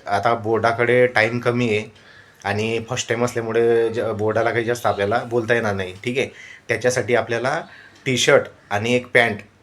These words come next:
कबड्डी खेळताना फुल पॅन्ट नसतेच, तर हाफ पॅन्ट आणि एक टी शर्ट, त्याच्यासाठी आपल्याला, अ, पैसे जमा करायचे आहेत. तर ते पैसे पण मी तुम्हाला सांगतो, अ, पाचशे तीस रुपये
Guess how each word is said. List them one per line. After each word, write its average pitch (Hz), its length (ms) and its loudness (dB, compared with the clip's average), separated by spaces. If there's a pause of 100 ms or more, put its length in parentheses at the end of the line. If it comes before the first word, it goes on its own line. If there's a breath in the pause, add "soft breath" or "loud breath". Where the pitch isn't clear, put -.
(100)
कबड्डी 120 340 0
खेळताना 110 680 0
फुल 120 180 0
पॅन्ट 120 320 2
नसतेच, 123 500 -2
तर 123 60 4
हाफ 113 220 0 (100)
पॅन्ट 120 180 2
आणि 104 200 2
एक 123 160 -4
टी 131 100 -2
शर्ट, 107 260 -2 (580 loud breath)
त्याच्यासाठी 120 500 0
आपल्याला, 123 540 -2 (760)
अ, 110 680 -4 (680 loud breath)
पैसे 147 220 2
जमा 127 220 4
करायचे 113 360 0
आहेत. 92 100 -4 (260)
तर 120 160 0
ते 127 60 -2
पैसे 123 380 0
पण 127 220 0
मी 131 140 -2
तुम्हाला 131 280 0
सांगतो, 127 500 -2 (480 loud breath)
अ, 113 80 -2 (440)
पाचशे 123 380 0
तीस 139 340 -6
रुपये 139 360 2